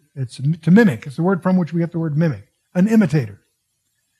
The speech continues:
We don't become Christians by following Christ's example, but after being born into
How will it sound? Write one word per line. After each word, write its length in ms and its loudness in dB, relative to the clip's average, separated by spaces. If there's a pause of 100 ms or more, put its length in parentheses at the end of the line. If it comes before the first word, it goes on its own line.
(240)
We 160 6
don't 220 2
become 300 2
Christians 480 0
by 340 2
following 640 0
Christ's 340 -2
example, 540 -2
but 140 -2
after 280 2
being 260 2
born 340 4
into 680 0